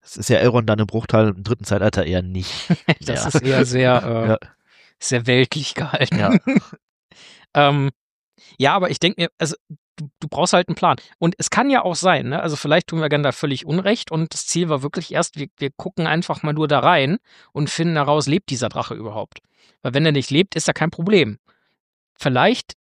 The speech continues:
Speaker 2: ist Ziel des Unterfangs auch einfach nur in diesen Berg zu kommen und zu gucken, okay, was ist mit dem Drachen? Und wenn
Speaker 1: Ja.
Speaker 2: er lebt, dann zieht man sich halt wieder zurück und wenn er nicht lebt, dann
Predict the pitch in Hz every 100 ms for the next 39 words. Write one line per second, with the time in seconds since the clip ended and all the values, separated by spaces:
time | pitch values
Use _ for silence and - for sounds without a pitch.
0 | _ _ _ - 175 - - - 185 185
1 | 165 165 - 156 180 - 156 151 - 147
2 | 208 202 - 160 - 156 160 156 247 -
3 | 147 - 143 139 - 143 - - 131 -
4 | 160 143 - 143 165 156 165 113 - _
5 | - - 139 117 127 139 220 156 135 147
6 | 147 139 131 127 123 113 - 135 269 -
7 | 135 131 143 - 180 185 - 160 156 180